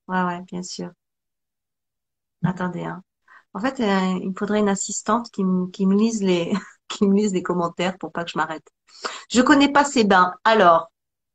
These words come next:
ces bains sont formidables.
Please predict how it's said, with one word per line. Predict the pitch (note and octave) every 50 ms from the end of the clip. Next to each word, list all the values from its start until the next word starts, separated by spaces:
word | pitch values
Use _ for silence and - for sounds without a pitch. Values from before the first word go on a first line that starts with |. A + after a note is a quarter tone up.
| _ _ _ _ _ _ _ _ _ - - - - - - - - - - - -
ces | - C#4+ B3+
bains | A3+ C#4 D#4+ F4
sont | F4 - C4+
formidables. | B3 - - - D#4 D4 D4 D#4+ E4+ E4+ D#4+ C#4+ B3+ B3+ B3+ C4 C4+ C#4 C4 - _ G3+ G3 G3 G#3 G3 F#3 F#3 F#3 F3+ F3 E3+ D#3+ -